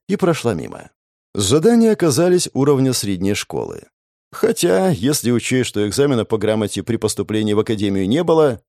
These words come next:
можно предположить, что у кого-нибудь возникнут проблемы. За отведённые полчаса я справился с текстами и сдал работу,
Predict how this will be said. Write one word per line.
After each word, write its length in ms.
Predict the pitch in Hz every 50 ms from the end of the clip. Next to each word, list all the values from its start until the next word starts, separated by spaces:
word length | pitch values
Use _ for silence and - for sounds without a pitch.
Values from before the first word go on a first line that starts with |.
| _ _
можно 340 | - - - 233 180 202 190
предположить, 580 | - 180 175 - - 160 160 160 147 180 196 185
что 180 | - - 156
у 60 | 143 151
кого-нибудь 480 | - 151 143 147 156 160 165 170 170
возникнут 500 | 175 196 196 135 104 123 123 151 156 135
проблемы. 500 | - 120 85 76 69 62 50 - - - _ _ _ _ _ _ _
За 280 | - 98 101 147 202 220
отведённые 580 | 208 - 170 185 160 147 180 190 180 170 160 147
полчаса 600 | - 127 135 127 - - 123 113 - - 135 127
я 160 | 117 110 113
справился 540 | 110 - - 113 110 101 101 95 - 98 92
с 60 | -
текстами 520 | - 156 156 135 - - 127 123 123 117 -
и 100 | - 208
сдал 380 | 202 151 98 113 110 107 104 101
работу, 640 | 98 98 92 101 98 - 104 98 90 82 82